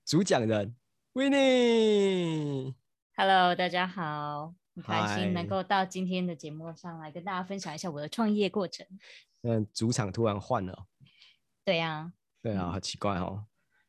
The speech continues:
Speaker 1: 非常奇怪。
Speaker 2: 不过还好啊，你还是一样是那个，那个主持人啊，
Speaker 1: 大大白。
Speaker 2: 我还是一样被，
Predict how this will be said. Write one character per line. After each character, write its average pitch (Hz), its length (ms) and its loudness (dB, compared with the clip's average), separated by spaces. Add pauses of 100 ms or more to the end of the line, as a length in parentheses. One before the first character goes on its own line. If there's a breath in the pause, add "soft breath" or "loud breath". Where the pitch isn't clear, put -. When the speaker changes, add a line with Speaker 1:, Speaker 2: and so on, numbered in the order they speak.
(160)
Speaker 1:
非 98 120 -6
常 92 160 -4
奇 - 180 -10
怪。 - 160 0
Speaker 2:
不 - 20 6
过 330 80 2
还 277 80 4
好 254 200 2
啊， 165 180 2
你 185 180 -6
还 160 220 -2
是 233 160 -6
一 220 60 -4
样 214 240 0
是 196 100 -6
那 190 220 0
个， 160 460 -2
那 190 200 -8
个 165 220 -8
主 - 160 -16
持 110 80 -2
人 - 20 2
啊， 98 140 0
Speaker 1:
大 90 180 -2
大 98 80 -4
白。 92 80 -8
Speaker 2:
我 160 80 -4
还 165 180 -2
是 180 160 -6
一 175 60 -4
样 175 240 0
被， 156 400 -4